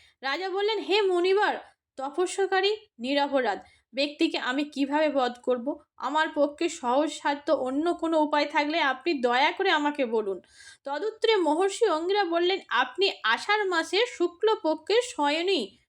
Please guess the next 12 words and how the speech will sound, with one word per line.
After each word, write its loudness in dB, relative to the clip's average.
প্রসিদ্ধা -2
একাদশী -2
ব্রত -2
পালন -2
করুন। 0
এই -6
ব্রতর 2
প্রভাবে 2
নিশ্চয়ই 0
রাজ্যে 0
বৃষ্টি -4
হবে।" 0